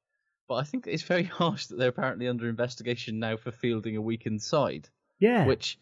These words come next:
Speaker 1: I mean, French teams have basically been doing this in the Challenge Cup since the Challenge Cup was invented. And they quite regularly do it in away games
Speaker 2: Yeah,
Speaker 1: in the
Speaker 2: but,
Speaker 1: Champions Cup as
Speaker 2: but
Speaker 1: well.
Speaker 2: if you look
Speaker 1: Like
Speaker 2: at the team they put out, Asi
Speaker 1: It wasn't a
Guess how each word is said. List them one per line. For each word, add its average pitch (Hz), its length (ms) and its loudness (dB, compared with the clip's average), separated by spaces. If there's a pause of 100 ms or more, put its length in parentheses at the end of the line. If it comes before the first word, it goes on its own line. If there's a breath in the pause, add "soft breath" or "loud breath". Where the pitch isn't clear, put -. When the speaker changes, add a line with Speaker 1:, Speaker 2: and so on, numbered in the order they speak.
(360)
Speaker 1:
I 143 60 -2
mean, 175 180 0
French 233 360 2
teams 180 260 2
have 123 120 2
basically 131 480 2
been 113 180 6
doing 107 280 4
this 104 180 0
in 104 80 0
the 104 80 0
Challenge 104 460 0
Cup - 260 -6
since - 320 -2
the 110 100 -2
Challenge 110 400 0
Cup 110 220 0
was 110 140 -2
invented. 135 720 -4 (420)
And 143 120 0
they 160 80 2
quite 196 240 4
regularly 117 340 2
do 101 160 2
it - 100 2
in 98 120 4
away 101 180 6
games 98 260 2
Speaker 2:
Yeah, - 60 4
Speaker 1:
in 139 40 4
the 147 60 6
Speaker 2:
but, - 60 0
Speaker 1:
Champions 156 380 -2
Cup - 240 -2
as 110 80 -4
Speaker 2:
but - 80 0
Speaker 1:
well. 226 120 6
Speaker 2:
if 226 60 4
you 233 60 4
look 226 280 8
Speaker 1:
Like - 20 8
Speaker 2:
at 190 120 4
the 160 60 6
team 196 380 4
they 117 100 0
put 107 240 -2
out, 104 360 6 (840)
Asi 190 280 2
Speaker 1:
It 175 60 2
wasn't 165 160 6
a 156 40 8